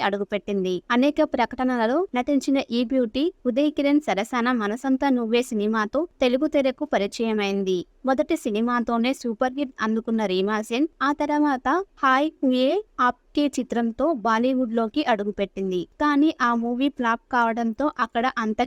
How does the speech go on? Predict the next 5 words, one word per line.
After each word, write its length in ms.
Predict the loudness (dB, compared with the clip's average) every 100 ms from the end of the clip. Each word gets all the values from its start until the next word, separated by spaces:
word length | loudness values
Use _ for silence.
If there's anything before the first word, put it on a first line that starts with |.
| -2
క్లిక్ 240 | -6 _ -2
కాలేకపోయింది. 880 | 0 0 -4 -4 -2 -2 -2 -2 -4 _ -2 2
అలాగే 340 | 2 4 2 2
తమిళంలోనూ 720 | 0 0 2 2 2 2 0 -2 -4 _
పలు 140 | 2